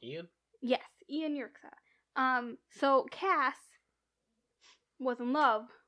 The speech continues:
Speaker 2: with Ian, with Yurksa. And there comes a time in the show where Cass hasn't been woken up from her soma sleep yet,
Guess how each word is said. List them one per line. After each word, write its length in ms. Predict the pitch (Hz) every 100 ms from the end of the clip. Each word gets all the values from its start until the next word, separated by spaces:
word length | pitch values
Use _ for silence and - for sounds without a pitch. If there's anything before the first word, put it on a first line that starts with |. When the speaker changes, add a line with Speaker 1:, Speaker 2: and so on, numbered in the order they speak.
| -
Speaker 2:
with 160 | 233 233
Ian, 380 | 262 262 202 240 - _ _ _ _ -
with 160 | 247 247
Yurksa. 440 | 254 226 - - - _ _ _ _ -
And 380 | 240 233 233 - _ -
there 180 | 226
comes 240 | 247 294 269
a 60 | 254
time 460 | - 311 302 294
in 540 | 285 254 254 254 247 247 _ _ _ _ 226
the 220 | 233 233
show 460 | - 339 339 285 277
where 560 | 247 247 240 233 233 240 _ -
Cass 320 | - 277 285 285
hasn't 500 | 247 247 247 247 240 - - 233
been 200 | 233 240
woken 300 | 233 233 240
up 120 | -
from 160 | 254 233
her 100 | 226
soma 320 | - 247 269
sleep 280 | - 330 330
yet, 200 | 381